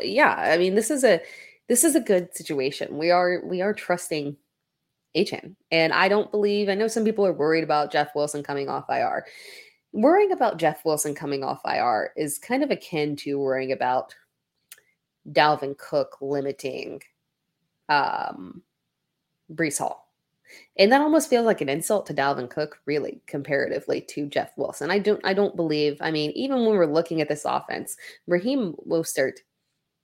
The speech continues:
is the better back than Jeff Wilson. And Devin Achane is the better back than Jeff Wilson. I, I just, I just, I,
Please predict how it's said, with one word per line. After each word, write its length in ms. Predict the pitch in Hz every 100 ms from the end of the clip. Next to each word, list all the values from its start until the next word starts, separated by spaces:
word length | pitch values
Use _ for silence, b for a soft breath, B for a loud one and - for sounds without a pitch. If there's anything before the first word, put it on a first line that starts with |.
| -
is 180 | 160 -
the 60 |
better 180 | 147 139
back 320 | 131 120 -
than 120 | 131 127
Jeff 220 | 90 - - _
Wilson. 320 | 160 147 - - _ _ _ _ _ _ _ _ _ _ _ _ -
And 560 | 156 151 143 139 139 139 _ _ -
Devin 300 | 151 143 139
Achane 640 | 247 285 131 127 165 202 -
is 440 | 156 190 233 - - -
the 60 |
better 240 | - 160 190
back 420 | 139 190 262 -
than 400 | 139 165 208 214 _ _ _ _ _ _ _ _ _ _ _
Jeff 180 | 151 156
Wilson. 280 | - - 117
I, 180 | 143 151 139
I 100 | 117 180
just, 240 | 170 -
I 120 | 196
just, 320 | 196 214 - -
I, 200 | 160